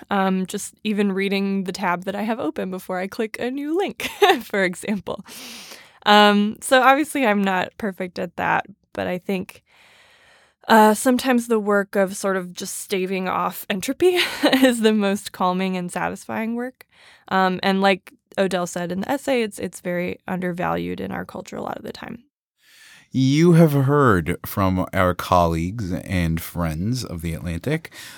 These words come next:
Speaker 2: the things that they most want to carry forward with them into the future. And now I ask you to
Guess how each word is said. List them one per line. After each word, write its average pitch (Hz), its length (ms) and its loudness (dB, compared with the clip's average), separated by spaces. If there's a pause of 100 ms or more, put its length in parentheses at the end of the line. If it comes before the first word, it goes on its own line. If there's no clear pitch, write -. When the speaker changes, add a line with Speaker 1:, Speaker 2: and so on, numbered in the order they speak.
(140)
Speaker 2:
the 104 140 0
things 151 440 2
that 135 120 0
they 117 140 2
most 151 400 4
want 147 160 2
to 131 80 -2
carry 123 300 2
forward 120 360 2
with 110 120 0
them 101 160 -4
into 95 360 -4
the 85 100 -6
future. - 560 -12
And 76 140 -10
now 90 160 -2
I 92 60 0
ask 110 420 2
you 127 640 4 (140)
to 98 480 -4